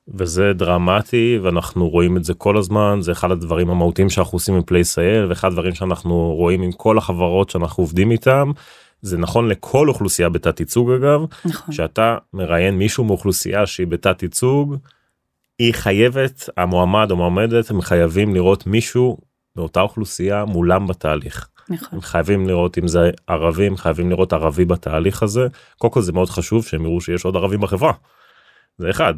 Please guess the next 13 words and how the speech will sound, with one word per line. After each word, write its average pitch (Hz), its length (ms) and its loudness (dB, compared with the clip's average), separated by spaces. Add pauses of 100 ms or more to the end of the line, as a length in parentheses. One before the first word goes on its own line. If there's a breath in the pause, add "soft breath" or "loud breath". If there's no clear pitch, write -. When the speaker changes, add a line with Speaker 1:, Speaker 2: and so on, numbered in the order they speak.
Speaker 1:
שתיים, 98 420 -4
כדי 85 360 0 (340)
לפשט 104 640 0
וכדי 85 440 0
להנגיש 85 540 0
את 90 100 -6
כל 98 240 0
התהליך, 90 600 -2
וכדי 85 280 0
בעיקר 82 420 0
לזהות 92 360 2
את - 60 -6
הפוטנציאל, 87 600 0